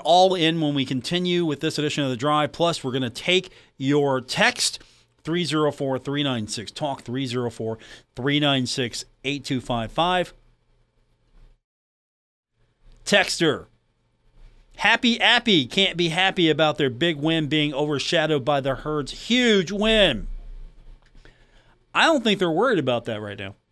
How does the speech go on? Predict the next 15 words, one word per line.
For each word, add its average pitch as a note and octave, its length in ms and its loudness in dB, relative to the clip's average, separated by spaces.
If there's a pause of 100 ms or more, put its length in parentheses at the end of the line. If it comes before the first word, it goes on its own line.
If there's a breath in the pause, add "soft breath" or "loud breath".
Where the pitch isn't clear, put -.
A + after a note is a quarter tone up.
(320)
To A#2 80 -16
be C3+ 100 -2
honest, F#3+ 240 -4
I A#2+ 60 -8
don't E3 140 -4
think D3+ 120 -4
their E3+ 140 -4
fan C#3 260 0
base C3 260 0
is A#2 320 -6 (280)
as A#2 360 -6
concerned A#2 400 -6
about G#2+ 220 -6
that D#3 340 0
as A2+ 480 -6